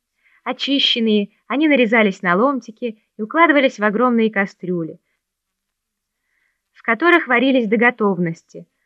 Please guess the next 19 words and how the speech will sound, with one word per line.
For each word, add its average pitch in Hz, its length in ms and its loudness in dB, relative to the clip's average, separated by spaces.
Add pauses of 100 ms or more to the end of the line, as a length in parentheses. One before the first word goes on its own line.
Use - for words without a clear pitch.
а 196 100 -12
потом 294 480 -2 (280)
раскладывались 247 720 0
по 196 160 -2
банкам 262 540 0 (200)
в 254 80 -10
одну 302 380 2
кварту 233 580 -2
с 202 40 -6
добавлением 208 680 2
в - 80 -8
каждую 240 600 2
по 240 120 -12
столовой 220 440 2
ложке 214 340 0
соли 170 480 -4 (320)
и 190 60 -12
закрывались 208 640 0
новыми 220 500 0